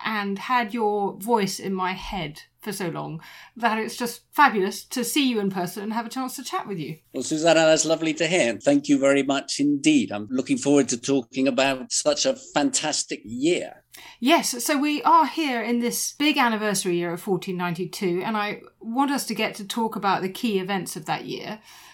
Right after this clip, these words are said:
Speaker 1: But I suppose we ought to start by setting the scene. Let's talk about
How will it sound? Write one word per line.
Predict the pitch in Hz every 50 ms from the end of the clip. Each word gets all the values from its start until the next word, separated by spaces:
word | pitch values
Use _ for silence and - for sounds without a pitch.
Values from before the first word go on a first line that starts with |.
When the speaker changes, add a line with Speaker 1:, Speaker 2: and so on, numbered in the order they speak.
| _ -
Speaker 1:
But | 277 269
I | 269
suppose | 269 269 - 320 294 269
we | 262 285 302
ought | 330 330 -
to | - 262
start | 240 - - - - - - 294 233 180 165 170 175 - - - 226 - -
by | 190 - 220 208 202 196 190 196 196 190 - _
setting | - - - 262 240 240 220 196
the | 185 175
scene. | - - 196 170 165 160 175 196 190
Let's | 226 277 - - -
talk | - - 294 269 - -
about | 202 196 202 175 165 175 208 208 - -